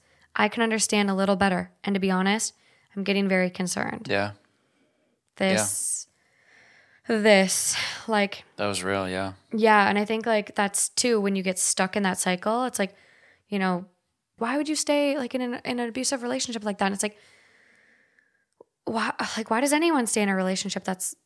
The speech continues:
Speaker 2: You slowly get trapped.
Speaker 1: that's less than, you know, what they deserve? Like, you do, you get trapped, you, you believe that this is what you deserve, this is normal, like, this is just how it is.
Speaker 2: Right, 'cause, y-,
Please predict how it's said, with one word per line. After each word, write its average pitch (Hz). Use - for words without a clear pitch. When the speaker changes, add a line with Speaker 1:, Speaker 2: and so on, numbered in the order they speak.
Speaker 2:
You 110
slowly 104
get 95
trapped. 101
Speaker 1:
that's 208
less 202
than, 196
you 208
know, 190
what 190
they 202
deserve? 185
Like, 190
you 247
do, 302
you 214
get 202
trapped, 240
you, 208
you 208
believe 208
that 208
this 208
is 202
what 202
you 202
deserve, 196
this 196
is 185
normal, 214
like, -
this 196
is 190
just -
how 196
it 180
is. 202
Speaker 2:
Right, 123
'cause, 117
y-, 101